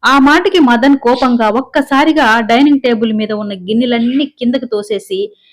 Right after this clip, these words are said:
"ఆ మాట నా భార్యను అనడానికి నువ్వు ఎవడవిరా?" అని అంటూ గట్టిగా అరుస్తూ ఉంటాడు. ఇక అందరూ బిత్తరపోయి కింద పడిపోయిన గిన్నెల్ని చూస్తూ,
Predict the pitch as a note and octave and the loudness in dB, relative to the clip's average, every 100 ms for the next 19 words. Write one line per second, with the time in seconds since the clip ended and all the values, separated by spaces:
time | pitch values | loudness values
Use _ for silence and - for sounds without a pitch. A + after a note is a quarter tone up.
0 | _ - A3 B3 A3+ A#3 D#4 E4 C4+ B3+ | _ -4 0 2 2 2 2 4 4 4
1 | G3+ G3+ B3 C#4+ B3+ A3+ A3 G#3+ G#3+ G3+ | 2 2 4 4 4 2 0 -2 -4 -8
2 | F#3+ F#3 F#3 C4 C#4+ A#3 G3+ G#3 F#3+ F3+ | -4 -2 0 2 2 2 0 -2 -8 -8
3 | G3+ G3+ - B3 G3 G#3 - A#3+ F3+ E3+ | -6 -8 -6 -2 -2 -4 -4 -4 -4 -6
4 | D#3+ - _ _ _ D4+ D#4 D4+ D4 E4 | -6 -8 _ _ _ -4 0 2 4 4
5 | E4+ F4+ C#4 C4 - E4 C#4+ C#4 B3 A3+ | 4 2 2 0 0 0 2 2 2 0
6 | A#3+ C#4 C#4 D4 B3+ B3 A#3 G3 G#3+ A#3 | -2 0 0 2 0 0 -2 0 -2 0
7 | A#3 A3 A3+ A3 - A3 A#3 | 0 0 -4 -6 -4 -2 -2